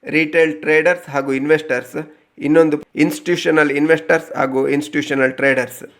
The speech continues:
ರಿಟೇಲ್ ಟ್ರೇಡರ್‌ನ ಪಾತ್ರ ಹೇಳೋದಾದ್ರೆ ಹತ್ತರಿಂದ ಹದಿನೈದು ಪರ್ಸೆಂಟ್ ಈ ಪ್ರೈಸ್ ಮೂವ್‌ನಲ್ಲಿ ಭಾಗವಹಿಸ್ತಾರೆ. ಆದ್ರೆ ಇನ್‌ಸ್ಟಿಟ್ಯೂಷನ್ ಟ್ರೇಡರ್ ಅಥವಾ ಇನ್ವೆಸ್ಟರ್‌ನ ಪಾತ್ರ ಎಂಬತ್ತೈದರಿಂದ ತೊಂಬತ್ತು ಪರ್ಸೆಂಟ್ ಇರ್ತದೆ.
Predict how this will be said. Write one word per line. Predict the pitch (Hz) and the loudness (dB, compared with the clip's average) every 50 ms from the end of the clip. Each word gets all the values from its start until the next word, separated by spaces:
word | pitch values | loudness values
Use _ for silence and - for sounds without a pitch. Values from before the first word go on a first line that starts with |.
| _ _ _ _ _ _ _ _ - | _ _ _ _ _ _ _ _ -2
ರಿಟೇಲ್ | 147 170 175 170 180 185 180 | 0 0 0 2 2 0 0
ಟ್ರೇಡರ್‌ನ | 156 - 160 160 151 156 156 151 151 143 | 2 2 2 4 4 2 0 0 0 -2
ಪಾತ್ರ | 143 143 143 139 - 147 | 0 0 -2 0 -2 -4
ಹೇಳೋದಾದ್ರೆ | 143 143 143 143 143 156 160 160 160 151 131 135 160 165 - - _ _ _ - | -4 -2 -4 -2 -2 -2 -2 0 0 0 0 0 0 -4 -8 -16 _ _ _ -20
ಹತ್ತರಿಂದ | - - 160 156 156 - - 180 165 165 165 151 | -8 -6 -6 -6 -6 0 2 2 4 4 0 -2
ಹದಿನೈದು | 151 143 147 139 156 165 160 165 160 151 151 | -2 -2 0 0 2 2 2 2 0 -2 -4
ಪರ್ಸೆಂಟ್ | 151 147 147 - 196 180 156 - 143 143 147 - - - | -6 -6 -6 -4 -4 -6 -4 -4 -4 -6 -6 -8 -12 -10
ಈ | 175 160 175 175 | -8 -6 -6 -8
ಪ್ರೈಸ್ | 170 - _ _ - 156 156 160 147 147 147 | -8 -12 _ _ 2 4 4 4 0 -2 -4
ಮೂವ್‌ನಲ್ಲಿ | 147 147 147 147 160 170 165 143 139 151 160 156 - - - | -4 -2 -2 -2 -2 -2 -2 -2 -2 -2 -4 -6 -12 -6 -2
ಭಾಗವಹಿಸ್ತಾರೆ. | 135 135 139 151 143 139 131 - - 131 131 123 120 107 104 - _ _ _ _ _ _ | -2 0 2 0 0 0 -4 -6 -6 -6 -6 -4 -6 -8 -10 -14 _ _ _ _ _ _
ಆದ್ರೆ | - - 139 139 139 - 139 127 127 131 147 165 175 175 175 _ _ _ _ - | -4 0 2 2 2 0 -2 -2 -2 0 0 -2 -4 -8 -12 _ _ _ _ -4
ಇನ್‌ಸ್ಟಿಟ್ಯೂಷನ್ | 160 175 190 185 - - 190 185 - - 175 170 165 | -4 -4 -4 -4 -6 -6 -6 -4 -2 -2 -2 -4 -2
ಟ್ರೇಡರ್ | - 156 160 175 185 185 190 175 | 0 2 4 4 6 4 4 2
ಅಥವಾ | 170 151 - 156 143 | 2 -2 -2 -4 -4
ಇನ್ವೆಸ್ಟರ್‌ನ | 139 147 147 165 170 170 165 - - 151 147 147 143 | -2 -2 0 0 0 -2 0 0 0 0 0 0 -2
ಪಾತ್ರ | 143 - 143 151 151 - 165 147 139 139 151 175 180 - _ _ _ _ | -2 0 -2 -2 -2 -2 0 0 0 0 0 -4 -6 -12 _ _ _ _
ಎಂಬತ್ತೈದರಿಂದ | 143 143 151 160 156 170 160 - - 151 156 170 165 180 170 165 156 139 | -2 -2 0 2 0 0 0 0 0 2 2 2 2 0 0 0 0 0
ತೊಂಬತ್ತು | 135 139 139 - - 147 156 156 160 156 - - | 0 -2 -2 -2 -2 0 2 2 0 0 -2 -6
ಪರ್ಸೆಂಟ್ | - 139 127 - 139 127 131 | -6 -4 -4 -4 -4 -4 -6
ಇರ್ತದೆ. | 117 117 - 117 110 110 110 - _ | -8 -10 -10 -10 -10 -10 -12 -16 _